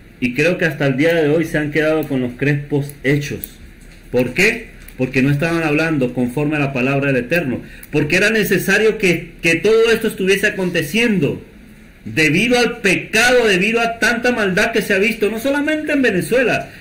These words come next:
eso se está viendo en muchas naciones, y eso va, y muchas naciones van a tener que ser procesadas debido a la maldad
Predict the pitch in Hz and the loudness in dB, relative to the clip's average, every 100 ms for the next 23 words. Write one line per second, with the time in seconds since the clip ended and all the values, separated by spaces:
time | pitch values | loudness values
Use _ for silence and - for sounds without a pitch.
0 | - 196 220 - 226 220 220 214 214 - | -4 -2 0 0 2 2 2 2 2 2
1 | 208 190 175 220 220 117 - - - - | 0 0 0 0 0 -2 -4 -14 -20 -4
2 | 127 156 214 269 - 185 185 - - 117 | 0 4 6 4 2 0 -2 -8 -10 -2
3 | 185 180 151 147 175 262 277 247 - 254 | -2 -2 -4 -2 2 2 4 2 2 2
4 | 254 185 202 240 269 247 220 220 220 208 | 2 2 2 2 2 2 0 0 -2 0
5 | 220 233 214 196 175 214 214 185 208 214 | 0 0 -2 -2 0 2 2 0 0 2
6 | 208 185 165 156 127 220 202 | 2 0 0 0 2 0 0